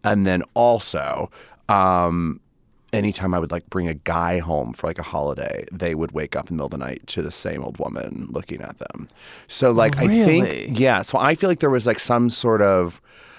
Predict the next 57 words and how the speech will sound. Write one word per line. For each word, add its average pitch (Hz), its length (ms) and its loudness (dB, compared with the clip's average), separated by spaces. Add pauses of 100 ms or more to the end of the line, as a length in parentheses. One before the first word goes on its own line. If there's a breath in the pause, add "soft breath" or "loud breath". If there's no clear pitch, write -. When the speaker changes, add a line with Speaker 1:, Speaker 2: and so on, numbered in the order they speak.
(300 loud breath)
Speaker 1:
like, 107 240 0
protection 101 640 0
to 95 100 -4
the 90 80 -4
house. 87 380 0
And 92 120 0
then 92 240 2
I 87 80 0
think 90 300 -2
eventually, 92 560 0
you 82 100 -2
know, 80 140 -2
twenty 87 300 -4
years 82 200 -2
later, 117 280 2
when 90 120 0
I'm, 87 480 -2
you 104 80 -4
know, 78 160 -4
an 78 80 -6
adult 87 380 0
and 82 340 -4 (140)
coming 87 240 -4
back 80 220 -4
home, 95 560 0
I 95 120 -6
think 90 300 -6
there's 87 220 -2
a 87 60 -4
bit 87 280 -4
more 85 400 0
of, 85 100 -6
like, 85 220 -4
a 87 60 -6
protecting 85 560 -6
of 82 100 -8
our 69 140 -8
family, 87 520 -6
maybe, 185 380 -4 (340 loud breath)
because 135 220 2
Speaker 2:
Yeah. 127 100 2
Speaker 1:
we've 120 100 2
been 90 100 2
there 95 100 2
for 113 140 -4
so 113 180 0
long 107 240 2
and, 104 100 0
like, 90 140 -2
really 92 140 2
looked 87 240 0
after 85 180 -4
the 82 80 -2
house. 104 240 -2 (420 loud breath)
Um, 110 540 4 (160)
but, 104 380 4
um, 98 560 4